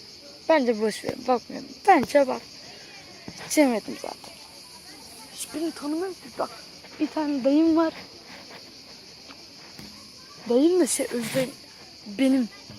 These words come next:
dayım Özlem değil. Şöyle, annemin amcasının oğlu.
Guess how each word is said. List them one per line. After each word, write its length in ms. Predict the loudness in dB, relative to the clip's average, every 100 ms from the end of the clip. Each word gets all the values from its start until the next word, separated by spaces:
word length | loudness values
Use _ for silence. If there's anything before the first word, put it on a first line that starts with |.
| -6
dayım 260 | -4 -4 -2
Özlem 440 | -2 -2 -6 -6
değil. 100 | -10 -12 -20 -10
Şöyle, 460 | -4 -2 -2 -4 -8 -20 -20 -20 -20 -20 -20 -20 -20 -20 -20 -20 -20 -20 -20 -12 -2
annemin 540 | 2 4 6 4 0 -10 -20 -20 -20 -20 -20 -20 -20 -8
amcasının 600 | 0 2 2 0 0 -2 -2
oğlu. 260 | -6 -10